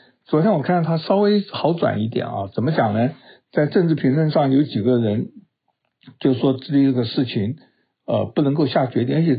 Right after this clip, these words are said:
主要现在是拜登不讲话嘛，总统没讲话，那个副总统，他们这种照理说真的是不应该讲话了啊。呃，虽然是，而且尤其是他们党的人，那不是他的党人也不应该讲话啊，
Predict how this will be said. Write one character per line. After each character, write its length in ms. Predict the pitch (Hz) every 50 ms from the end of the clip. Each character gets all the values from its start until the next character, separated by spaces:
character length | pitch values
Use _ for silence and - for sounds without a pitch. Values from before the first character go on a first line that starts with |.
| 117 -
主 140 | - - 117
要 120 | 107 123 135
现 240 | 135 175 147 127
在 120 | 120 127 117
是 320 | 113 - 135 120 113 113 - - - - _ _ _ -
拜 160 | 170 160 180
登 260 | 180 165 151 120 117 117
不 160 | - 123 113
讲 220 | - 101 - 87
话 160 | 85 107 107
嘛， 100 | 101 92
总 240 | 92 - 110 131 156
统 140 | - 117 104
没 120 | 104 104 104
讲 180 | 110 107 -
话， 240 | 110 110 107 107 131 139
那 80 | 127
个 60 | 117
副 220 | 110 - - 156 127
总 200 | 117 101 110 117
统， 180 | 110 104 - -
他 100 | - 151
们 120 | 147 156 156
这 120 | 226 208
种 220 | 160 117 107 107 110 _
照 220 | - - 165 147 123
理 100 | 107 98
说 200 | - 127 117 113
真 180 | - 151 147
的 80 | 147 135
是 120 | 117 -
不 140 | 110 - 120
应 80 | 117 117
该 160 | 117 113 117
讲 220 | 113 113 - -
话 200 | - 123 117 104
了 120 | 98 95 104
啊。 80 | - - 110 104 101 - - - - - - - - _ -
呃， 300 | - 120 113 113 107 113 135 160
虽 240 | - - - 160 139
然 100 | 139 139
是， 100 | - 156
而 200 | - - 139 151
且 120 | 151 135
尤 200 | 117 113 127 131
其 80 | 131 -
是 80 | 143
他 160 | 123 - 143 135
们 140 | 131 135 139
党 280 | - 104 95 90 85
的 120 | 98 120 120
人， 300 | 120 107 98 123 160 170
那 140 | 156 151 160
不 240 | 156 - - 160 175
是 140 | 175 - 151
他 160 | 139 147 135
的 100 | 147 156
党 220 | - 110 90 90
人 100 | 113 120
也 100 | 107 95
不 140 | 92 - 120
应 100 | 113 113
该 160 | 117 117 113 113
讲 240 | - 110 101 -
话 160 | - - 110 101
啊， 320 | - 101 104 107 101